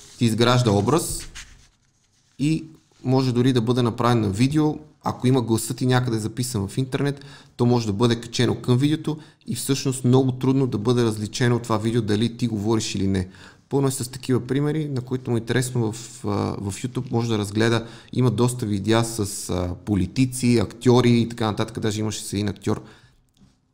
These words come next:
цели-, цяла поредица от видеа, свързани с deepfake, точно с целта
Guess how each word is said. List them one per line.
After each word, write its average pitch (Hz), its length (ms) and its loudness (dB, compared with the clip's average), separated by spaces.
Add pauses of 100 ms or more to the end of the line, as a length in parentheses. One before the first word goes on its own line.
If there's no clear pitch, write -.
цели-, 113 360 2
цяла 110 220 4
поредица 110 400 0
от 92 100 -6
видеа, 95 300 2
свързани 95 340 -2
с 90 180 -6
deepfake, 98 520 -2
точно 131 280 -4
с 120 160 -6
целта 117 640 -2